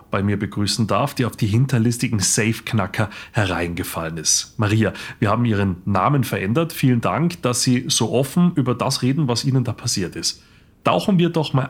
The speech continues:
ein in die Geschichte, in Ihre Geschichte. Wir sind bei Ihnen zu Hause, das ist in Niederösterreich. Dort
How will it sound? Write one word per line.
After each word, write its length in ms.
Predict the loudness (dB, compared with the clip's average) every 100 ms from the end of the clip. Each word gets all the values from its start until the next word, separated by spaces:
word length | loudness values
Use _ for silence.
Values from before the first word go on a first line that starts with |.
| -2
ein 240 | 0 2
in 140 | 2 0
die 80 | 2
Geschichte, 400 | 0 0 0 -2
in 240 | -2 -2 4
Ihre 340 | 4 4 0
Geschichte. 580 | -4 -4 -4 -8 -12 -12 -4
Wir 100 | 0
sind 460 | 4 2 0 -8 -4
bei 80 | 0
Ihnen 180 | 0
zu 140 | 0 0
Hause, 320 | 0 0 -4 -4
das 180 | -4 -2
ist 140 | -2
in 80 | -2
Niederösterreich. 720 | 0 2 0 0 -2 -2 -4 -12 -20 -8 0
Dort 300 | 0 0